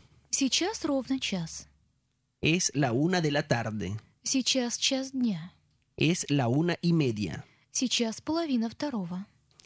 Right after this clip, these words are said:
Speaker 2: Es la una y cuarto.
Speaker 1: Сейчас четверть второго.
Speaker 2: Son las dos menos cinco minutos.
Speaker 1: Сейчас без пяти два.
Speaker 2: Son las tres y media.
Speaker 1: Сейчас половина четвертого.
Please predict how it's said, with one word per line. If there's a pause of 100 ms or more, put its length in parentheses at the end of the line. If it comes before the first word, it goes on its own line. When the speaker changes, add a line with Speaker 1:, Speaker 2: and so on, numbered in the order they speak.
Speaker 2:
Es
la
una
y
cuarto. (260)
Speaker 1:
Сейчас
четверть
второго. (760)
Speaker 2:
Son
las
dos (260)
menos
cinco
minutos. (580)
Speaker 1:
Сейчас
без
пяти
два. (420)
Speaker 2:
Son
las
tres
y
media. (460)
Speaker 1:
Сейчас
половина
четвертого.